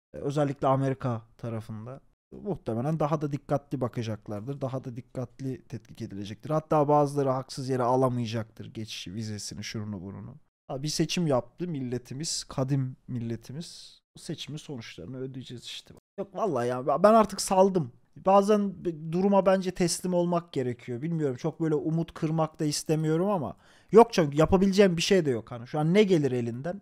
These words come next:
Hiçbir şey gelmiyor yani. Bazen teslim olmak, bırakmak gerekiyor. Ben saldım artık yani. Yakında şey deseler işte, "Bundan sonra Türkleri hiçbir ülke almayacak kapısından içeri." Doğrudur abi, almasın, ne yapayım?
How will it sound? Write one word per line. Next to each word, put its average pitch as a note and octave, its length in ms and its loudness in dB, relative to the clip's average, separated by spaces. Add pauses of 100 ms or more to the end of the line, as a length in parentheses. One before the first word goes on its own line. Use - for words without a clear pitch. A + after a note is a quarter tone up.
Hiçbir - 300 -12
şey F3+ 140 -8
gelmiyor C3+ 400 -4
yani. F2 200 -14
Bazen C3+ 340 -10
teslim C#3+ 420 -12
olmak, A#2+ 300 -12
bırakmak C3 480 -8
gerekiyor. A2+ 320 -12
Ben C#3 60 -10
saldım C#3 500 -4
artık - 360 -14
yani. A2+ 260 -4 (400)
Yakında D#3+ 400 -2
şey E3+ 260 4
deseler C#3 300 -2
işte, D3+ 240 -6
"Bundan F3+ 140 2
sonra F3 220 0
Türkleri F#3 440 2
hiçbir G3+ 300 -4
ülke G#3+ 240 4
almayacak G3+ 640 4
kapısından C#3+ 560 -6
içeri." B2+ 440 -12
Doğrudur D3 380 -8
abi, A2+ 240 -8
almasın, A#2 480 -12
ne B2 40 -10
yapayım? B2+ 320 -14